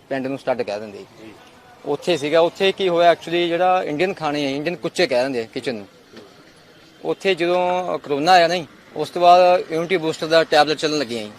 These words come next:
Speaker 1: ਸਾਰੇ ਪੂਰੇ ਵਰਲਡ 'ਚ ਹੀ। ਤੇ ਜਿਹੜੇ ਆਪਣੇ ਇੰਡੀਅਨ ਮਸਾਲੇ ਸੀਗੇ ਜੀ, ਜਦੋਂ ਉਹਨਾਂ ਨੂੰ ਪਤਾ ਲੱਗਿਆ ਵੀ ਇਕੱਲਾ ਇੰਡੀਅਨ ਨੇ ਸਰਵਾਈਵ ਕੀਤਾ ਮਸਾਲਿਆਂ 'ਤੇ, ਇਮਿਊਨਿਟੀ ਬੂਸਟਰ ਤੋਂ ਲੈ ਕੇ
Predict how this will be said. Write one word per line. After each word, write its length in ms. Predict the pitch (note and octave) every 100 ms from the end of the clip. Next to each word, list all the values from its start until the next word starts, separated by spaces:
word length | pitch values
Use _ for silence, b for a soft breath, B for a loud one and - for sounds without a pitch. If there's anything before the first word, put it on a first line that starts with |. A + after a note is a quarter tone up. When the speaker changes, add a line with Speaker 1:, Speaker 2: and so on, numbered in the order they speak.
| -
Speaker 1:
ਸਾਰੇ 200 | D#3 F3
ਪੂਰੇ 200 | D#3+ D3+
ਵਰਲਡ 220 | C3 C#3
'ਚ 60 | C3+
ਹੀ। 140 | A2+ - - - - - - - - -
ਤੇ 540 | D#3 D#3 D#3+ E3+ E3+ C#3+
ਜਿਹੜੇ 180 | D#3
ਆਪਣੇ 220 | F#3 F#3 F3
ਇੰਡੀਅਨ 200 | E3+ F3
ਮਸਾਲੇ 400 | C3 B2 D3 D#3
ਸੀਗੇ 220 | D3+ D3+
ਜੀ, 80 | B2 _ _ _ _ _ -
ਜਦੋਂ 120 | C#3
ਉਹਨਾਂ 140 | E3 F3+
ਨੂੰ 60 |
ਪਤਾ 160 | D#3+ E3
ਲੱਗਿਆ 280 | D#3 C#3 D3+
ਵੀ 60 |
ਇਕੱਲਾ 200 | D#3 E3+
ਇੰਡੀਅਨ 260 | E3 D#3 F#3+
ਨੇ 60 |
ਸਰਵਾਈਵ 340 | F3 C#3+ C#3 B2+
ਕੀਤਾ 200 | C3 F3+
ਮਸਾਲਿਆਂ 460 | E3 C#3+ B2 A#2+
'ਤੇ, 140 | G#2+ G#2
ਇਮਿਊਨਿਟੀ 460 | - - D3+ D#3+
ਬੂਸਟਰ 260 | D3 C#3 -
ਤੋਂ 100 | C3+
ਲੈ 160 | C3+ B2
ਕੇ 180 | B2+